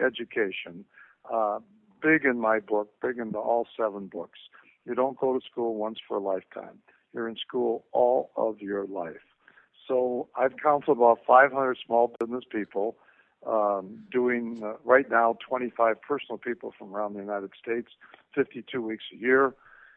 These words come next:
And, and, uh, you have to go back absolutely and stay sharp. And I don't care whether it's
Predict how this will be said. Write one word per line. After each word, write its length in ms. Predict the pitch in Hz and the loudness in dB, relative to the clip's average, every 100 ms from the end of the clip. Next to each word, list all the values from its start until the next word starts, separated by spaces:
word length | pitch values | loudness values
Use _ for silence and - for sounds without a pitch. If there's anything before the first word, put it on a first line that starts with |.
| _ | _
And, 320 | - 131 123 175 - | 0 4 4 0 -4
and, 360 | 131 123 120 | 0 2 2
uh, 280 | 120 117 117 - _ | 6 6 4 0 _
you 340 | 170 170 147 143 | -10 -6 -4 -4
have 220 | 170 180 180 - | -4 -6 -6 -10
to 100 | 135 | -6
go 200 | 143 127 | -4 -4
back 380 | 120 120 113 - _ - 143 | -2 0 -2 -6 _ -6 0
absolutely 760 | 160 - - 135 123 - 131 | 0 -2 -14 -8 -6 -6 -6
and 100 | 113 | -8
stay 240 | - 120 107 | -8 -6 -6
sharp. 380 | - 113 87 - _ _ _ - | -4 -4 -4 -12 _ _ _ -2
And 120 | 120 | 4
I 80 | 135 | 4
don't 160 | 131 - | 2 0
care 120 | 143 | 0
whether 300 | 123 113 104 | 2 0 -2
it's 120 | - | -8